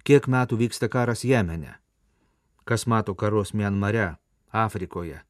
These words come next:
Visas pasaulis apimtas karo. Ir tai yra labai skaudu, kalbėjo Pranciškus. Popiežius paminėjo du tūkstančiai keturioliktaisiais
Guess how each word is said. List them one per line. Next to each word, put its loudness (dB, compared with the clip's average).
Visas -2
pasaulis -2
apimtas -8
karo. -10
Ir -8
tai 0
yra -2
labai 0
skaudu, -4
kalbėjo -2
Pranciškus. -8
Popiežius 2
paminėjo 4
du 2
tūkstančiai -2
keturioliktaisiais -2